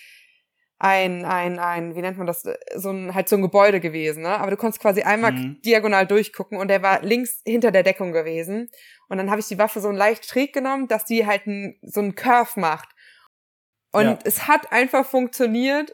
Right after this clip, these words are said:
Speaker 1: und er zeigt einfach, also ich hab die le-, leicht schräg genommen, hab dup, dup gemacht und dann hab ich diesen, durch dieses Gebäude quasi durch, hat er diese Kur-,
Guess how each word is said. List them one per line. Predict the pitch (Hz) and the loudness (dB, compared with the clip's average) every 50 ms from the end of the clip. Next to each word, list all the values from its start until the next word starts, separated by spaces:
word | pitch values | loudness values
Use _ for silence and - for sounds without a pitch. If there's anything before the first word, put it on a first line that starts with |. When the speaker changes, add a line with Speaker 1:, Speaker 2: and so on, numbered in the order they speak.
| - - | -8 -4
Speaker 1:
und | 202 220 214 | 0 2 4
er | 220 214 214 | 2 2 2
zeigt | - 254 262 269 269 - | 2 2 2 2 0 -2
einfach, | 202 247 233 - - - | -2 -2 0 0 0 2
also | 202 202 202 202 202 - _ _ _ _ | 2 2 2 0 0 -6 _ _ _ _
ich | - - | -6 -4
hab | 247 240 | -2 -2
die | 254 220 | -2 0
le-, | 202 - 202 185 | 2 2 2 4
leicht | 202 208 214 - | 4 2 2 2
schräg | - 294 294 - | -2 -4 -2 -2
genommen, | 285 262 269 262 | -2 -2 0 -2
hab | 262 - _ _ | -2 -6 _ _
dup, | - 254 - | -4 -2 -2
dup | 320 302 - - | -4 -6 -8 -8
gemacht | - 320 294 311 330 339 - - _ _ _ _ _ _ _ _ _ _ _ _ _ _ _ _ _ _ _ _ _ _ _ - | -4 -2 0 0 0 -2 -4 -10 _ _ _ _ _ _ _ _ _ _ _ _ _ _ _ _ _ _ _ _ _ _ _ 0
und | 233 233 | 2 4
dann | 233 226 226 220 | 4 2 2 2
hab | 240 262 294 | 2 0 0
ich | 294 - | 0 -2
diesen, | - 262 220 254 247 233 226 226 - - _ 202 - - | -2 0 0 0 0 0 -2 -4 -6 -8 _ -8 -2 2
durch | 277 285 330 359 349 - | 4 4 6 4 4 2
dieses | - 277 277 262 269 - - | 2 0 2 2 0 -4 -4
Gebäude | 254 196 226 240 262 285 277 | -2 2 4 4 4 4 2
quasi | - 277 262 254 262 262 196 | 0 0 0 0 0 -2 0
durch, | - 240 240 262 277 294 302 320 - - - _ _ _ _ _ | 2 2 4 4 2 0 0 -2 -6 -10 -18 _ _ _ _ _
hat | - - 269 269 294 | -2 -2 0 2 2
er | 294 | 2
diese | 240 269 226 240 262 247 | 2 2 0 0 -2 -2
Kur-, | - - 254 - - | -2 -2 -2 -2 -2